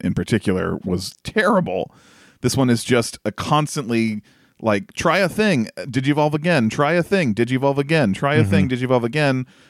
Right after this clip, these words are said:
Speaker 1: try a thing, here comes a big game changer, now it's over."
Speaker 2: That's literally what the end sequence is, is just, like, a series of Deus Ex Machinas stacked on top of each other.
Speaker 1: Yes.
Speaker 2: And it's like,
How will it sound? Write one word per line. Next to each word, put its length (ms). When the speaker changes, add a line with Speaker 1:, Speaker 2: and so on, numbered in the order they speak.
Speaker 1:
try 260
a 100
thing, 340
here 220
comes 460
a 80
big 280
game 240
changer, 540
now 200
it's 140
over." 440
Speaker 2:
That's 320
literally 500
what 180
the 100
end 160
sequence 320
is, 240
is 120
just, 200
like, 240
a 120
series 520
of 280
Deus 300
Ex 140
Machinas 540
stacked 440
on 100
top 220
of 140
each 160
other. 360
Speaker 1:
Yes. 220
Speaker 2:
And 100
it's 120
like, 140